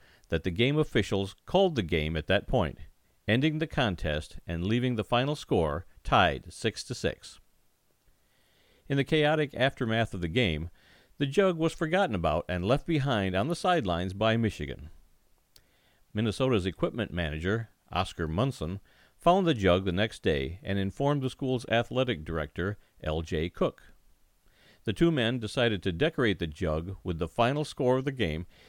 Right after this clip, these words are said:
and keep it as a trophy. Of course,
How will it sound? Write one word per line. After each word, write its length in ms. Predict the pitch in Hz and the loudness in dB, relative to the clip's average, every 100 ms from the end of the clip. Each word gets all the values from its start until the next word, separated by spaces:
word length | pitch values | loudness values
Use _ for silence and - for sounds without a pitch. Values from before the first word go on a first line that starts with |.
| - | -6
and 160 | 120 120 | -4 0
keep 240 | 214 156 | 0 2
it 140 | 101 - | 2 2
as 200 | 92 98 | -2 -2
a 80 | 131 | 0
trophy. 480 | - 113 - - - - - _ _ _ _ _ - | 2 2 0 -10 -12 -18 -20 _ _ _ _ _ -10
Of 100 | - | -2
course, 460 | 156 101 87 - | 4 4 2 -4